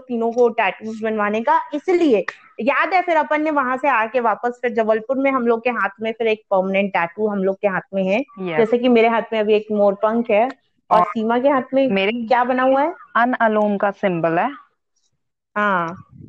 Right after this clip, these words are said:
Speaker 1: तो वही टैटूज तो बनवाए हैं हम लोग ने भी, लेकिन बाद में, हिम्मत करने के बाद में, जब वापस हम घर आ गए।
Speaker 2: हम्म।
Speaker 1: तो
Speaker 2: तो यहाँ मैं मेंशन करना चाहूंगी कि प्लीज जो लोग टैटू बनवाना चाहते हैं वो जरूर बनवाएं, क्योंकि डर के आगे
Speaker 1: नहीं,
Speaker 2: जीत है।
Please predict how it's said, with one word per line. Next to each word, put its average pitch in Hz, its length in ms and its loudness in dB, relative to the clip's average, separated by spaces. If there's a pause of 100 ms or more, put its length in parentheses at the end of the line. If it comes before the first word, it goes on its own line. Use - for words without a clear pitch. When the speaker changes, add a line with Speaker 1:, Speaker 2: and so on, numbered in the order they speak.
Speaker 1:
तो 233 260 2
वही 226 320 -2
टैटूज 247 520 -2 (100)
तो 285 80 2
बनवाए 220 460 2
हैं 302 140 2
हम 220 180 0
लोग 208 180 0
ने 208 120 -2
भी, 247 140 0
लेकिन 254 340 2
बाद 190 300 0
में, 185 200 -8
हिम्मत 220 580 -4
करने 202 220 0
के 202 100 0
बाद 175 280 0
में, 196 100 -4
जब 208 120 0
वापस 196 380 0
हम 202 120 -4
घर 180 200 0
आ 165 120 2
गए। 170 140 -4
Speaker 2:
हम्म। 160 380 -2 (720)
Speaker 1:
तो - 60 4
Speaker 2:
तो 254 680 4
यहाँ 208 240 2
मैं 277 100 4
मेंशन 240 420 2
करना 208 280 0
चाहूंगी 208 400 0
कि 220 100 -4
प्लीज 214 420 0
जो 202 160 2
लोग 196 180 0
टैटू 180 220 0
बनवाना 170 460 0
चाहते 175 360 -2
हैं 220 60 2
वो 208 140 0
जरूर 165 380 -2
बनवाएं, 165 480 0 (380)
क्योंकि 202 200 0
डर 180 240 0
के 208 120 -2
आगे 185 480 -2
Speaker 1:
नहीं, 440 180 2
Speaker 2:
जीत 208 320 2
है। 202 140 2